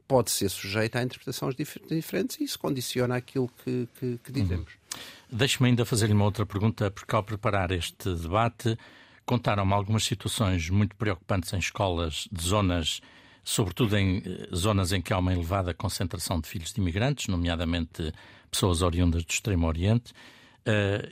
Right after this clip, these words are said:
Speaker 2: e esses estudantes viverão situações de abandono, de racismo, eh, de alguma recusa por motivos culturais ou religiosos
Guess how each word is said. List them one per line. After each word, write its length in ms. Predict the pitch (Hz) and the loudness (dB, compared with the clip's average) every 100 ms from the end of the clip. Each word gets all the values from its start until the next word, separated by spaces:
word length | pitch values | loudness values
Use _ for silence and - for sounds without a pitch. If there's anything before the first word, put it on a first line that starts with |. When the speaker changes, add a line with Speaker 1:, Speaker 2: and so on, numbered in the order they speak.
| - | -8
Speaker 2:
e 360 | 151 123 120 123 | -2 2 4 4
esses 480 | - - 117 110 | 2 2 2 2
estudantes 760 | 98 - - 101 123 147 - 101 | 0 -4 -6 -2 0 0 -2 -2
viverão 460 | 104 92 98 95 | 0 0 2 2
situações 540 | 90 113 - 95 98 85 | 0 -2 -4 -2 -2 -2
de 60 | |
abandono, 560 | 82 90 87 107 113 101 | -2 -2 2 2 2 0
de 100 | 82 | -4
racismo, 800 | 85 87 - 120 110 101 104 98 - - - - - | -4 -4 -2 -2 0 0 0 -2 -8 -20 -20 -20 -4
eh, 240 | 110 104 | -2 0
de 240 | 95 90 110 | -2 -2 0
alguma 360 | 104 104 110 | 2 2 2
recusa 800 | 101 - - 110 85 95 87 82 _ _ | 0 -4 -2 -2 0 0 0 -2 _ _
por 120 | 120 | -2
motivos 540 | 98 98 - 98 85 - | 0 0 0 -2 -2 -6
culturais 500 | 107 - 98 101 85 | -4 -2 -2 -2 -2
ou 80 | 87 | -6
religiosos 800 | 101 90 90 95 90 80 - | -6 -4 0 0 0 -2 -8